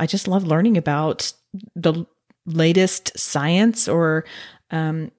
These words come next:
just ways of thinking about things.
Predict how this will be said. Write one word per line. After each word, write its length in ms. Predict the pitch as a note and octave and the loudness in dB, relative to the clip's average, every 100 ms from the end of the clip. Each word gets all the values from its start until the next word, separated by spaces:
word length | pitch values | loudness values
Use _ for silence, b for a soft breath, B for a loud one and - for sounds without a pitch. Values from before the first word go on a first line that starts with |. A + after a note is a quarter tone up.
| _ _ - | _ _ -10
just 220 | F#3 - D3+ - | -10 -8 -12 -4
ways 340 | D3 D#3+ G3 | 2 4 4
of 120 | F#3 | 0
thinking 500 | - - - F3+ G#3 | -4 -4 -2 0 2
about 220 | G#3 G#3 - | 2 0 0
things. 420 | A3 A3 A3+ | 2 4 2